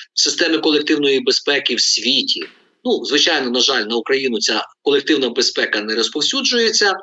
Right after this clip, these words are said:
Вона закінчилась туалетним папером, який зветься Будапештський меморандум. Але я хочу сказати, що на цьому туалетному папері стоїть підпис президента Сполучених Штатів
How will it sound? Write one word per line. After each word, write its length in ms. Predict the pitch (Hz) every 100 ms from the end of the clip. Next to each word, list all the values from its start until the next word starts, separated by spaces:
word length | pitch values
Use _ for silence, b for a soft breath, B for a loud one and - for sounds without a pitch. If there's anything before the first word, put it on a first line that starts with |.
| B B B B
Вона 240 | 139 160
закінчилась 600 | 143 143 160 143 139 123
туалетним 500 | - 131 135 135 120
папером, 360 | 120 135 127 117
який 200 | 110 117
зветься 360 | 110 120 110
Будапештський 580 | 104 110 117 131 - 127
меморандум. 540 | 117 120 175 233 220 220 B B B
Але 140 | 220
я 60 | 277
хочу 180 | 262 -
сказати, 260 | 254 254
що 140 | - 202
на 120 | 175
цьому 360 | - 196 196
туалетному 540 | - 170 170 180 175 160
папері 380 | 151 156 175 170
стоїть 360 | - 143 156 - _ -
підпис 420 | 147 147 170 170
президента 600 | 151 127 123 123 127 -
Сполучених 560 | - 135 120 123 135 143
Штатів 380 | - - -